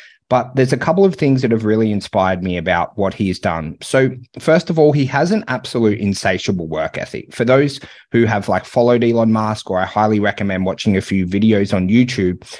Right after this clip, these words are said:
this guy puts in the hours. And it's so in-, so inspiring to see someone worth so much money continuing to work hard and continuing to run multiple companies. But also what I love most is he bought Twitter.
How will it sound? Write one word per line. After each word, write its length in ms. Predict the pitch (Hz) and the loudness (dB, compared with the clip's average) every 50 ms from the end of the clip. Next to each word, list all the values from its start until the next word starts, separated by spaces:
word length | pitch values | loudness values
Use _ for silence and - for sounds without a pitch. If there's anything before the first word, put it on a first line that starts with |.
| - - - - | -20 -20 -16 -4
this 220 | - 127 151 165 - | 0 0 0 0 0
guy 240 | - 180 160 156 | 0 0 0 0
puts 380 | 143 - - - 139 131 135 - | 0 -2 -2 -2 -2 -2 -2 -2
in 220 | - 123 117 113 | 0 2 4 4
the 180 | 107 101 - - | 4 2 0 -4
hours. 460 | 98 90 87 87 80 82 80 78 - - | -4 -4 -4 -4 -4 -6 -8 -10 -10 -8
And 320 | - - 120 117 120 117 | -4 0 0 0 0 0
it's 160 | 123 127 127 - | -2 -4 -4 -4
so 240 | - - 143 151 | 0 2 4 4
in-, 420 | 180 185 - 165 170 147 - - 113 | 4 2 2 0 -4 -6 -6 -8 -8
so 260 | - - 135 147 156 | -4 -2 0 0 0
inspiring 640 | 170 175 - - - 117 104 104 110 110 107 110 113 | 0 -4 -6 -6 -4 -2 0 0 0 0 0 0 -2
to 100 | - 101 | -4 -6
see 420 | - - - 95 90 85 80 - - - - - - - _ | -6 -4 -2 -2 0 -2 -2 -6 -8 -14 -20 -20 -20 -20 _
someone 380 | - - 120 131 139 139 143 131 | -6 -2 0 2 4 4 4 4
worth 240 | 117 113 113 113 | 4 2 2 0
so 240 | - - - 110 117 | 0 -2 0 2 2
much 260 | 123 123 117 - - | 2 2 0 -2 -4
money 360 | - 98 95 95 92 92 92 - | -4 -4 -2 -2 -2 -4 -6 -6
continuing 680 | - 104 101 92 - - 120 139 151 147 143 147 139 | -6 -6 -6 -4 -2 2 2 4 6 4 4 2 0
to 120 | - 139 123 | 0 -2 0
work 320 | 110 110 107 104 - - | 2 2 2 2 0 -2
hard 260 | - 101 98 95 92 | -2 -2 -2 -2 -2
and 100 | 95 92 | -4 -8
continuing 840 | - - 101 92 - - - 135 147 151 139 120 98 92 92 92 - - - - _ - | -8 -8 -8 -8 -8 -2 0 4 4 6 6 4 4 2 0 -2 -6 -8 -16 -20 _ -8
to 120 | - 123 | -4 -2
run 360 | 107 101 104 107 104 104 104 | 0 2 2 2 2 2 2
multiple 500 | 101 95 101 104 101 - 110 98 95 92 | 2 2 2 0 0 -2 -4 -4 -4 -4
companies. 720 | - - - 110 113 110 110 90 85 80 87 - - - - _ - - - - - - - - - - | -4 -2 0 0 0 0 0 -4 -4 -4 -8 -10 -12 -16 -18 _ -20 -20 -20 -20 -20 -20 -20 -12 -4 0
But 120 | 139 131 | 2 4
also 280 | 156 185 190 - 254 254 | 4 2 2 0 0 2
what 120 | 233 220 | 2 2
I 80 | 208 196 | 2 4
love 240 | 160 151 - - 120 | 4 4 2 2 2
most 400 | 107 104 107 107 101 - - - | 2 2 2 2 0 -2 -6 -10
is 300 | - 104 104 101 95 - | -8 -8 -6 -6 -8 -4
he 160 | - 127 127 | -2 0 0
bought 340 | 117 117 135 156 156 - - | 2 2 2 2 2 2 -2
Twitter. 320 | - - 110 90 73 60 | -2 -2 0 0 -2 -4